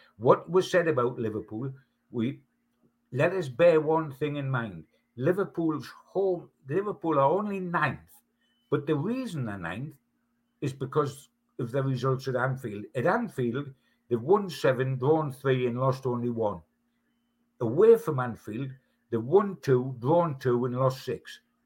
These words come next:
That's their away record. They're coming to Newcastle. They've lost their last three games on the road, uh, against Brentford, against Brighton, and against Wolves. They've lost six out of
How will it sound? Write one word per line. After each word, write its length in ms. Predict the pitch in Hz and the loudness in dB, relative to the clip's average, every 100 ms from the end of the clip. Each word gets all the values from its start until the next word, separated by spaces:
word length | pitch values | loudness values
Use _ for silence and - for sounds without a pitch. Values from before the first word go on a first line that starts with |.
| - | -2
That's 220 | 208 208 | -2 0
their 100 | 180 | 0
away 260 | 180 170 165 | 0 0 0
record. 420 | 160 135 120 110 | 0 0 -2 -2
They're 120 | 113 | -6
coming 360 | - 135 131 127 | -4 -2 -2 -4
to 120 | 120 | -6
Newcastle. 560 | 123 127 117 92 92 - _ _ - | -6 -6 -6 -8 -12 -18 _ _ -2
They've 160 | 117 | 0
lost 320 | 131 185 - | 2 0 0
their 140 | - 139 | -2 0
last 340 | 185 - - - | 0 -4 -12 -8
three 260 | 156 180 | -4 -2
games 560 | 165 135 147 120 117 107 | -4 -2 -2 -2 -6 -4
on 160 | 120 123 | -4 -2
the 60 | |
road, 420 | 120 113 101 135 - _ _ _ _ _ _ _ 101 | -4 -4 -4 -8 -12 _ _ _ _ _ _ _ -6
uh, 520 | 110 107 101 98 92 92 - _ _ _ _ _ _ _ _ _ _ _ - - - | -2 -2 -2 -2 -4 -8 -14 _ _ _ _ _ _ _ _ _ _ _ -20 -16 -6
against 520 | 139 113 113 95 - | 2 2 2 -2 -6
Brentford, 460 | - 131 139 - 131 | 4 4 4 -2 -2
against 340 | 113 113 104 | 0 -4 -4
Brighton, 360 | - 120 123 117 | 0 0 0 -6
and 100 | 110 | -10
against 400 | 101 110 95 - | -4 -4 -4 -6
Wolves. 380 | 92 92 131 - _ _ _ _ _ | -4 -4 -6 -14 _ _ _ _ _
They've 160 | 120 110 | -2 2
lost 400 | 135 135 - - | 2 2 -2 0
six 440 | 185 160 - - _ _ _ _ _ _ - | 2 0 -8 -14 _ _ _ _ _ _ -2
out 260 | 120 123 131 | 0 0 -2
of 200 | 120 | -4